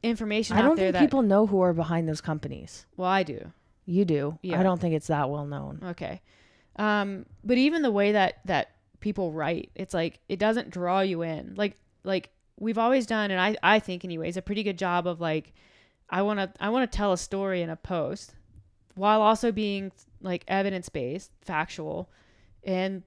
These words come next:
Speaker 1: concise.
Speaker 2: Mm-hmm.
Speaker 1: And it, it flows and it reads in a way that's like, you know, you're reading it, you don't wanna stop reading it. You've read those nutrition posts
Speaker 2: Mm-hmm.
Speaker 1: before where you get, like, a third of the way down and you're like, "Ugh,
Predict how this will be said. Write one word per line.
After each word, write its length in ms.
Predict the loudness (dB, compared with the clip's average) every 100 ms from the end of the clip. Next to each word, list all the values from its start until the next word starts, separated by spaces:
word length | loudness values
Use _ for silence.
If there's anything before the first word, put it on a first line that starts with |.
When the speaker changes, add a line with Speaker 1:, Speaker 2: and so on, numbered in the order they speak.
| -8
Speaker 1:
concise. 680 | -6 0 2 2 -2 -14 -16 -8
Speaker 2:
Mm-hmm. 280 | -4 -2 -2
Speaker 1:
And 80 | -2
it, 160 | -2
it 140 | -4 -6
flows 540 | -4 0 4 4 2
and 100 | 0
it 100 | -4
reads 300 | -2 -2 -2
in 80 | -4
a 80 | -2
way 220 | 0 2
that's 280 | 0 -4 -4
like, 320 | -4 -4 -10 _ _ _ _ _ -2
you 80 |
know, 60 | 0
you're 160 | 2 2
reading 300 | 2 2 0
it, 120 | -2
you 80 | -2
don't 160 | -2
wanna 140 | -4 -6
stop 340 | -2 -2 -2
reading 240 | -6 -6
it. 180 | -6 -4
You've 180 | -2 2
read 180 | 2 2
those 260 | -2 -4
nutrition 420 | -10 -8 -6 -8 -8
posts 280 | -6 -4
Speaker 2:
Mm-hmm. 160 | -2 -4
Speaker 1:
before 180 | -4 -4
where 80 | -4
you 160 | -2
get, 180 | 0 0
like, 240 | 0 -2 -4
a 80 | -4
third 280 | 0 0
of 60 | 0
the 60 | 0
way 120 | 0
down 280 | 0 -2 -2
and 120 | -2
you're 80 | -2
like, 140 | -2
"Ugh, 160 | -4